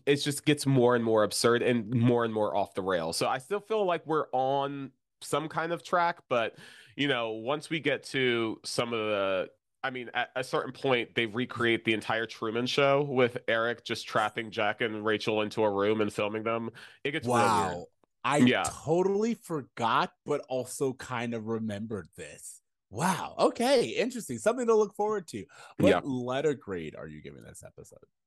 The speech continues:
Speaker 1: You know what? Honestly, I'm giving this episode an A. I, I really genuinely enjoyed this episode. I would rewatch it. I would show it to people.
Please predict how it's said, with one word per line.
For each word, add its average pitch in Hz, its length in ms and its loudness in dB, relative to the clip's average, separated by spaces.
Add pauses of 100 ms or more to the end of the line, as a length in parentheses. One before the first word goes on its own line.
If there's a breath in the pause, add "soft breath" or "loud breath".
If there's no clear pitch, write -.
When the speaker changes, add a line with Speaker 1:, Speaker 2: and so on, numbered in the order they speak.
Speaker 1:
You 233 260 2
know 339 120 6
what? 359 200 2
Honestly, 302 480 0
I'm 311 140 2
giving 339 180 2
this 349 160 0
episode 320 340 0
an 269 140 2
A. 233 340 -2
I, 285 240 0
I 247 120 -2
really 208 640 0
genuinely 175 580 -4
enjoyed 143 320 0
this 135 140 -4
episode. 110 440 -2
I 101 120 2
would 123 140 -4
rewatch 131 480 2
it. 190 180 2
I 127 80 2
would 113 120 -8
show 151 280 2
it 151 80 0
to 156 80 -12
people. 139 500 2